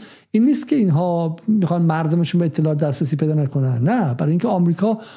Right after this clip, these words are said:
مرتب داره اطلاعات رو وپنایز می‌کنه و به اسلحه تبدیل می‌کنه.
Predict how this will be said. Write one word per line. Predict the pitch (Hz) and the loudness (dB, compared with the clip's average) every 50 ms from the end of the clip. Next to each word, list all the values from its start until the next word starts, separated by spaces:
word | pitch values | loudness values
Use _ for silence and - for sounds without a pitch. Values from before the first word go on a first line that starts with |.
| - _ _ | -20 _ _
مرتب | 196 185 196 196 214 190 202 - 247 254 | 0 2 2 2 0 -2 -2 -2 -2 0
داره | 226 240 240 | 0 0 0
اطلاعات | 233 214 220 - 190 190 202 220 214 - | 0 0 0 0 0 0 0 -2 -2 0
رو | 247 254 254 247 185 165 | -2 0 0 2 2 0
وپنایز | 185 180 - 202 240 320 339 269 175 160 | 2 2 2 2 2 2 2 2 2 2
می‌کنه | 165 147 - - 127 117 117 | 2 0 0 0 0 0 2
و | 127 147 | 2 0
به | 147 202 | 0 0
اسلحه | 180 147 131 - 202 240 247 | 0 -2 -2 0 0 0 0
تبدیل | - 156 139 139 - 143 135 | 0 0 -2 -2 -2 -2 -2
می‌کنه. | 135 143 135 - 151 143 | 0 -2 -2 -4 -6 -8